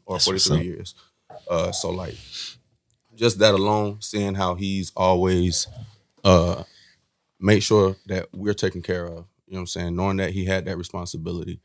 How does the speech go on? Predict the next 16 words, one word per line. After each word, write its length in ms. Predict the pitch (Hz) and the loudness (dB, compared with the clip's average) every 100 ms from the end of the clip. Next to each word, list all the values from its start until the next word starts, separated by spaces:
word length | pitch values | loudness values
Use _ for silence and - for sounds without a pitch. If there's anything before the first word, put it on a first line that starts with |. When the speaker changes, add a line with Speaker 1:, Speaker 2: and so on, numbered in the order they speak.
| _ _ _ | _ _ _
Speaker 1:
Um, 200 | 95 90 | 0 2
the 80 | 87 | 4
way 140 | 98 | 6
that 180 | 98 98 | 6 2
he's 320 | 104 101 90 | 2 0 0
treated 320 | - 110 95 | -2 -2 -2
my 160 | 90 90 | -2 -4
mom 340 | 90 98 90 | -2 -2 -2
or 140 | 92 90 | -2 -2
how 180 | 95 92 | 0 2
I 120 | 90 | 0
seen 300 | - 104 95 | -2 -4 -4
him 260 | 95 87 - | -4 -4 -2
act 280 | 98 92 - - | -2 -2 -8 -8
in 140 | 85 | -6
public, 420 | 92 95 82 82 | -4 -4 -4 -10